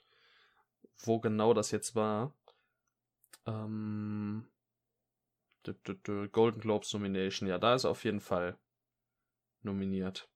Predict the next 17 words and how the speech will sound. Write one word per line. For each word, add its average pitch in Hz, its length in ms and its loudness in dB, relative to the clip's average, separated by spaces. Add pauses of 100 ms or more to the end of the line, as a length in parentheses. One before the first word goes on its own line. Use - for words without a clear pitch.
(1200)
Was - 160 0
ziemlich 156 220 0
interessant 151 420 -2
ist. - 240 -10 (2250)
Und, 165 440 6
äh, 170 520 8 (100)
jetzt - 580 0
hat 131 200 4
Jared 131 220 6
Leto 123 200 6
scheinbar 127 320 6
gesagt, 120 340 4
dass 113 140 2
er 117 300 4 (1400)
sich - 180 0
vorbereitet, 131 800 8
ähm, 117 340 4